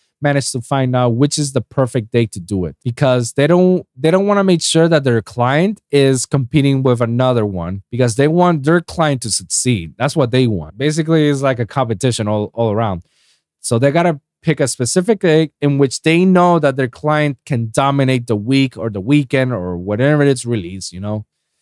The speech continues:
And then they got their numbers. And once they got their numbers, bro, that's it. That's it. Number one, baby. Number one. The specific dates, how it normally works is that they'll pick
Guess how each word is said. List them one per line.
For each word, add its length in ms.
And 200
then 300
they 120
got 220
their 100
numbers. 440
And 80
once 200
they 140
got 220
their 100
numbers, 480
bro, 480
that's 420
it. 260
That's 300
it. 200
Number 400
one, 420
baby. 440
Number 240
one. 360
The 160
specific 720
dates, 600
how 280
it 80
normally 760
works 760
is 180
that 260
they'll 140
pick 300